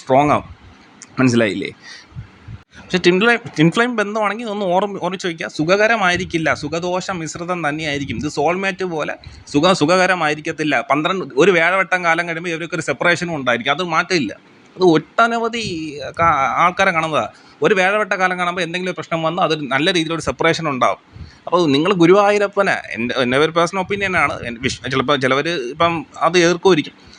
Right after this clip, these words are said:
ഗുരുവായൂരപ്പനെ ആശ്രയിച്ചാൽ പല വലിയ പ്രശ്നങ്ങളിലേക്ക് പോകാതെ നിങ്ങൾക്കത് ചേർന്ന് പോകാൻ പറ്റും. ഈ ബന്ധം ഒരിക്കൽ, ഈ ബന്ധം ഉണ്ടായാൽ ഇത് പൊട്ടിച്ചെറിയാൻ പറ്റത്തില്ല. ഇവരില്ലാതെ നമുക്ക് പറ്റത്തില്ല എന്നൊരു ആറ്റിറ്റ്യൂഡായിരിക്കും. മനസ്സിലായില്ലേ?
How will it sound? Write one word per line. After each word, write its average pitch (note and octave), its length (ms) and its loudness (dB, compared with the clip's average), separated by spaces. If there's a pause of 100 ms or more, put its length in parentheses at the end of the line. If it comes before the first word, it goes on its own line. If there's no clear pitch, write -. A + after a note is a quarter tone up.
(160)
ഗുരുവായൂരപ്പനെ F3+ 520 0
ആശ്രയിച്ചാൽ D#3 640 -2 (260)
പല D#3 180 0 (100)
വലിയ G3+ 300 -4
പ്രശ്നങ്ങളിലേക്ക് F3 640 -2
പോകാതെ D3 360 2 (440)
നിങ്ങൾക്കത് E3+ 440 2
ചേർന്ന് E3+ 340 0
പോകാൻ D#3 280 -2
പറ്റും. A#2 220 -8 (220)
ഈ F3+ 80 6 (120)
ബന്ധം F#3+ 340 2
ഒരിക്കൽ, F3 240 0 (540)
ഈ - 20 8 (140)
ബന്ധം E3+ 360 2
ഉണ്ടായാൽ D#3 520 0 (100)
ഇത് E3 160 -10
പൊട്ടിച്ചെറിയാൻ G3 520 2
പറ്റത്തില്ല. D#3 440 0 (320)
ഇവരില്ലാതെ F3 640 2
നമുക്ക് D#3 240 -6
പറ്റത്തില്ല D#3+ 500 0
എന്നൊരു D3 240 0
ആറ്റിറ്റ്യൂഡായിരിക്കും. D3 600 -4 (720)
മനസ്സിലായില്ലേ? B2+ 460 0